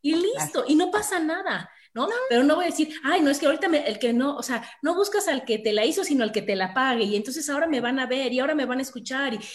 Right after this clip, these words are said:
Speaker 1: y es que el mundo es injusto, y, y todo eso te lleva a que,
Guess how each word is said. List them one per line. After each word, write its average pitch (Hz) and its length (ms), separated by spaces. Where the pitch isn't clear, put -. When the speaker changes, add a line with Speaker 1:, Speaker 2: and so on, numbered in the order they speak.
Speaker 1:
y 240 100
es 277 120
que 339 80
el 294 40
mundo 277 220
es 269 100
injusto, 254 460
y, 220 120
y 294 220
todo 415 260
eso 381 220
te 330 120
lleva 330 320
a 294 120
que, 233 160